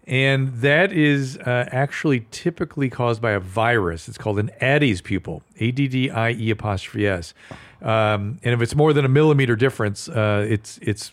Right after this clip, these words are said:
significant. I mean, there are other more drastic things that can cause that. There's aneurysms and tumors and things can do it as well. But that's usually associated with other neurological s-, findings or symptoms.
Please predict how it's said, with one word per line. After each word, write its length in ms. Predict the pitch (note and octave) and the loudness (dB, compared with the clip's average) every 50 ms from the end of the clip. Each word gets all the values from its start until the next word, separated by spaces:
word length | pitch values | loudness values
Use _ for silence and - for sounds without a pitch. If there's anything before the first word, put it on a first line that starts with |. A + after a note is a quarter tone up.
| _ | _
significant. 680 | - - - C#3+ C3+ D3+ A3 A3+ - G2+ F2+ F#2 A2+ C3 - - - - - - - | -20 -6 -2 0 2 4 2 2 2 0 -2 -2 -2 -2 -6 -12 -20 -20 -20 -12 -6
I 80 | B2+ C3+ | -2 0
mean, 120 | C#3 C#3+ | 2 4
there 120 | D3 C#3+ | 4 4
are 40 | D3+ | 4
other 360 | D3+ D#3 E3+ D#3 C#3+ B2+ A#2 A#2 - - - | 4 4 4 4 2 2 -2 -6 -12 -14 -8
more 180 | B2 A#2+ A#2+ | -4 -2 -2
drastic 520 | G#2+ G#2 B2+ C#3 E3 E3+ - - B2+ - - | 0 0 2 2 2 2 0 -2 -6 -6 -4
things 240 | - A2 G2+ F#2+ F#2 | -6 -6 -6 -4 -4
that 160 | G#2 F#2+ - | -4 -4 -4
can 160 | - G2+ F#2 | -6 -8 -6
cause 280 | - F#2+ F#2+ F#2 F#2 F2+ | -4 -2 -2 -2 -2 0
that. 200 | G2+ G2 G2+ G2 | 0 0 0 0
There's 320 | - G2 F#2 F2+ - - - | 0 -2 -2 -2 -4 -8 -8
aneurysms 760 | A#2 G#2+ G#2 G2+ G2 G2 F#2+ G2+ G2 F#2 G2+ F#2+ F#2+ G2 F#2 F#2 | -6 -2 -2 0 0 0 0 0 0 0 -2 -4 -4 -6 -6 -6
and 160 | F2 E2+ - | -8 -6 -6
tumors 300 | - G2+ F#2+ G2 F#2 F2+ | -6 -6 -4 -6 -6 -8
and 80 | F#2 | -8
things 180 | F#2+ F#2+ F2+ - | -10 -10 -10 -10
can 120 | - F#2+ | -10 -8
do 100 | F2+ G2+ | -6 -4
it 100 | G2 F2+ | -4 -4
as 100 | F#2 F2 | -6 -2
well. 360 | G2 C3+ D3 C#3 A#2 A2 G#2 - - - - - - | 0 0 2 2 2 0 0 -4 -10 -20 -20 -6 -4
But 100 | C3 A#2+ | 0 2
that's 220 | D3 D3+ C3+ - | 2 2 2 2
usually 260 | D#3+ E3+ E3 D3 D3+ | 2 2 4 4 4
associated 600 | C3+ - - D3+ C3+ C3 A#2 - - B2+ A#2 A#2 | 2 2 2 2 2 2 2 0 0 0 0 0
with 160 | G#2+ A2 G#2+ - - - | 0 0 -2 -4 -2 0
other 380 | B2+ C3 C3 C3 B2+ A#2 A2+ | 0 2 4 4 4 4 2
neurological 640 | G#2+ A2+ A2+ A2 A2 G#2 G#2 G#2 G#2 F#2 G#2+ - F#2 | 2 2 2 2 2 2 2 0 0 -2 -4 -6 -6
s-, 160 | F2 - - | -6 -6 -10
findings 480 | - - G#2+ A2 G#2 G2+ F#2 G2 F#2 F2+ | -10 -6 -2 -2 0 0 -2 -2 -4 -6
or 80 | F2+ | -4
symptoms. 400 | E2+ - B2 G#2 - G#2 F2 D#2+ | -2 -2 -2 -2 -2 -6 -8 -8